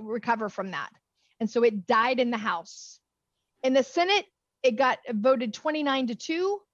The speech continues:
never got a hearing to move over to the House. So this bill got stuck. One got killed, one got never pulled over to the House,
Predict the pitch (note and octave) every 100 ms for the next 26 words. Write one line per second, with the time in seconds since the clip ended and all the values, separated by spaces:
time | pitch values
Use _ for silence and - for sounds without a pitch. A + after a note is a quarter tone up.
0 | _ _ _ _ A#3 B3 A#3+ A#3 - _
1 | _ _ - A3 A#3+ A#3 C#4 D#4 E4+ D#4+
2 | C4 A#3 G#3 A3+ G#3+ - G#3 F3+ - -
3 | - - _ _ _ _ - A#3+ B3 F4+
4 | A#3 C4 B3+ B3+ B3 A#3 - - - C#4+
5 | - - A3 C4+ C4+ B3 G3+ - D#4+ F4+
6 | E4+ - _ _ - A#3+ C4+ B3+ B3+ A3+
7 | B3 A#3+ A#3+ - A#3+ B3 A#3 A3+ A#3 A3
8 | C#4 E4+ F#4 -